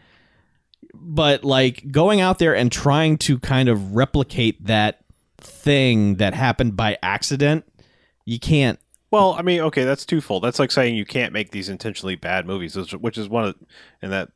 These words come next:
Speaker 2: long thing that confused you all was what he was saying. If you're going to make an intentionally bad movie, you know, you can't, you can't do it with a self-aware vibe to it.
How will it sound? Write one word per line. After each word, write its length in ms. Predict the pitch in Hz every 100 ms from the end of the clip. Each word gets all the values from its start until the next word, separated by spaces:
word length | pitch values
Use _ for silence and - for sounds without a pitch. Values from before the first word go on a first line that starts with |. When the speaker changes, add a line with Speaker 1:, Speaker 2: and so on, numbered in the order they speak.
| -
Speaker 2:
long 240 | 92 101 90
thing 180 | 104
that 80 | 90
confused 360 | 92 123 185 143
you 60 |
all 240 | 117 117 113
was 200 | 107 107
what 100 | 117
he 80 | 98
was 60 |
saying. 220 | 147 131
If 100 | 98
you're 80 | 117
going 160 | 127 135
to 60 |
make 120 | 127 117
an 80 |
intentionally 380 | 107 104 104 104
bad 260 | 92 95 90
movie, 420 | 110 90 85 82 _ _ _ _ _
you 100 | - 95
know, 300 | 90 87 -
you 120 | - 98
can't, 360 | - 117 101 _ _
you 100 | 104 -
can't 220 | 175 139
do 140 | 143
it 100 | 135
with 120 | 117
a 40 | 107
self-aware 800 | - 120 107 101 104 98 92 85 _ _ _ _ 101
vibe 440 | 95 107 101 90
to 180 | - 73
it. 220 | 64